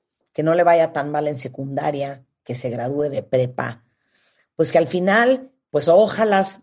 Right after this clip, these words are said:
no, no se meta drogas, o no haga drogas, como dice mi mamá, no tome drogas, ¿no? <laughs> No sea alcohólico. Eso es lo de menos. Lo demás es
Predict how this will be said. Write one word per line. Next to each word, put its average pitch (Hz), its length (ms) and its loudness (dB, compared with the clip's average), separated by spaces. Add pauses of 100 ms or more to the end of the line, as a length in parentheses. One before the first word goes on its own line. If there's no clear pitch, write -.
no, 170 440 -2
no 170 120 -4
se 185 120 -4
meta 180 260 -2
drogas, 175 580 2
o 151 120 0
no 175 240 -2
haga 208 200 4
drogas, 190 420 2
como 156 180 -6
dice 175 200 -6
mi 175 100 -2
mamá, 160 300 0 (180)
no 190 240 2
tome 202 280 4
drogas, 165 760 0
¿no? 175 200 4 (160)
<laughs> 226 580 2
No 214 120 -4
sea 214 200 4
alcohólico. 208 640 -6 (1600)
Eso 226 120 -8
es 302 40 -2
lo 247 100 -2
de 156 100 -6
menos. 185 460 -4 (840)
Lo 175 340 6
demás 170 760 0 (680)
es 226 480 2